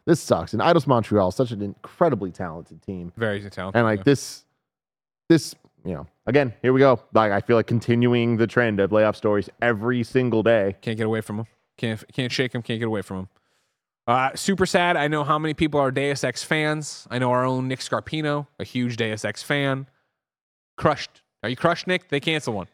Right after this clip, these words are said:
Speaker 2: Devastated, he says off camera. He's devastated. Yeah, I know. I know you've been busy. You're walking around with Mike and a, and a bunch of batteries, so I know you're up to something.
Speaker 1: And Guardians, man. It was
Speaker 2: Yeah,
Speaker 1: so good.
Speaker 2: the Guardians team. Yeah, of course, of course. Uh, fucking sucks. Goddamn Embracer.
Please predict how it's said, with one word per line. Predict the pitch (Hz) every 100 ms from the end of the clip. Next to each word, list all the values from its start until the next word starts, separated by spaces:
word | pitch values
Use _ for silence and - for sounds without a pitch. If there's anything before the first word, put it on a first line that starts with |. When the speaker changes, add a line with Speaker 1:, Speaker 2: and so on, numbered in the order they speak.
| _ -
Speaker 2:
Devastated, | 139 120 101 92
he | 92
says | 101 90
off | 95
camera. | - 87 90
He's | 104
devastated. | 95 92 - 85 - _ _ _ -
Yeah, | 147
I |
know. | 135 113
I | 117
know | 117
you've | 113
been | 110
busy. | 104 101
You're | 98
walking | 104 101 107
around | 101
with | 107
Mike | 98 98
and | 90
a, | 92 101
and | 95
a |
bunch | 98 101
of |
batteries, | 95 92 87 95
so | 95
I |
know | 95
you're | 98 95
up | -
to | -
something. | 98 80 - -
Speaker 1:
And | 147
Guardians, | 151 185 214 170 120
man. | 127 156 170
It |
was | 165
Speaker 2:
Yeah, | 131
Speaker 1:
so | 175
good. | 170 202 208
Speaker 2:
the | 190
Guardians | 139 147 156
team. | - 180 135
Yeah, | 147 131
of |
course, | 139 160 117
of | 107
course. | 127 131 104 - _ _ _ _ _ -
Uh, | 131 139 135 - _ _
fucking | - 147 127
sucks. | 117 104 - - _ _ _ _ _ _ _ _
Goddamn | - 127 123 117
Embracer. | 104 98 - 95